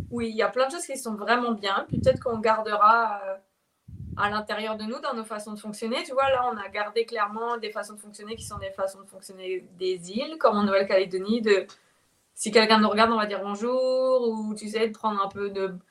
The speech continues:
prendre peut-être un peu plus notre temps pour certaines choses et tout. Ben, là, au Québec, c'est pareil. Il y a sûrement des choses qu'on va garder, des façons de faire, des façons de dire, des façons de, peut-être des goûts. Puis il y a aussi des choses où tu te dis, euh, « Oh là, ça, c'est pas pour moi parce que ça me saoule. »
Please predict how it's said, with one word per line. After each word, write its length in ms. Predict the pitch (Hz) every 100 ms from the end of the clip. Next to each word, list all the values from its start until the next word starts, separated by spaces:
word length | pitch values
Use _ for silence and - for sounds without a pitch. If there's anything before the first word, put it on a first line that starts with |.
| _ _ _ _ _ _
prendre 220 | - 220 214
peut-être 180 | 214
un 80 | 214
peu 120 | 208
plus 200 | 208 226
notre 200 | 220 220
temps 160 | - 226
pour 140 | 220
certaines 340 | - 208 208 196
choses 320 | - 233 226
et 60 | 214
tout. 320 | 269 330 - -
Ben, 180 | 208 -
là, 160 | 214 226
au 20 |
Québec, 300 | 226 220 269
c'est 120 | 240
pareil. 320 | 214 214 214
Il 20 | 190
y 20 |
a 60 |
sûrement 260 | 190 196 190
des 120 | 233
choses 220 | - 226
qu'on 380 | - 208 190 185
va 160 | 180 185
garder, 560 | 185 185 175 190 - - _ _ _ -
des 100 | 208
façons 440 | 208 196 196 190
de 80 | 180
faire, 360 | - 247 247 240
des 100 | 208
façons 380 | 190 185 196 185
de 100 | 185
dire, 480 | 233 254 254 254
des 120 | 208 202
façons 360 | 190 190 190
de, 200 | 185 185 180 -
peut-être 180 | 180 180 175 - -
des 160 | 170 180
goûts. 480 | 180 247 269 277 277 _ _ _ _ _ _ -
Puis 120 | 208
il 60 |
y 80 | 196
a 40 | 190
aussi 200 | 196 214
des 100 | 214
choses 260 | 226 233
où 80 | 220
tu 140 | -
te 60 | 180
dis, 220 | 196 208
euh, « 280 | 196 180 175
Oh 160 | 202 196
là, 200 | 196 196
ça, 120 | 208
c'est 160 | 196 180
pas 140 | 180
pour 140 | 180
moi 160 | 185 202
parce 140 | 202
que 120 | - 180
ça 180 | 180
me 60 | 170
saoule. » 460 | - - 220 330